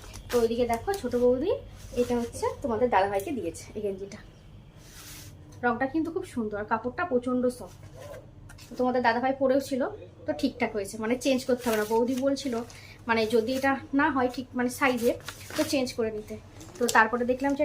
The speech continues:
না ঠিক আছে, আর যখন ঠিক আছে তবে তোমাদের দাদা ভাইয়েরও পছন্দ,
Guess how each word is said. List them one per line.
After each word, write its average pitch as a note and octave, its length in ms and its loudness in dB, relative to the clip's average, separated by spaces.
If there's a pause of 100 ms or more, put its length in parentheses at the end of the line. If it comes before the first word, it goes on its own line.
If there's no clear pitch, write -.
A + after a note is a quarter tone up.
না A#3+ 40 -2 (100)
ঠিক B3 180 -4
আছে, - 140 -12 (1000)
আর A#3 140 2
যখন B3+ 260 4
ঠিক D#4+ 180 -4
আছে E4 160 0
তবে D4+ 200 0
তোমাদের C4+ 300 2
দাদা B3+ 180 2
ভাইয়েরও C#4 280 4
পছন্দ, C#4 280 0